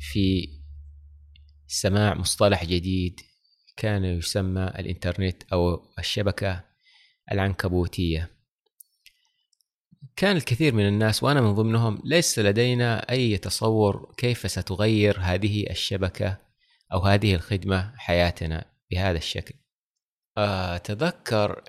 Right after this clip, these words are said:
عندما كنت في الجامعة، في جامعة الملك سعود في عام ألف وتسعمية وثمانية وتسعين تقريبًا، آه، كان أخذت مع-، عن طريق الجامعة جهاز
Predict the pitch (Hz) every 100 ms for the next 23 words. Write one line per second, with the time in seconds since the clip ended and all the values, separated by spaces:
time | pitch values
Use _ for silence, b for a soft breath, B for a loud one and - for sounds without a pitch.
0 | - 90 98 113 110 104 - 113 - -
1 | 92 90 85 87 101 104 98 90 90 90
2 | 92 87 98 92 95 98 90 - 92 92
3 | 92 - 87 87 90 87 - 101 90 90
4 | 87 87 87 82 - - - 95 110 107
5 | 95 82 95 107 113 92 - 87 - 92
6 | 87 - - 90 87 87 98 107 _ _
7 | _ _ _ - 87 90 90 - - -
8 | 160 165 143 110 - _ _ _ _ _
9 | - - 160 120 101 90 95 117 127 98
10 | 92 110 107 92 92 110 107 92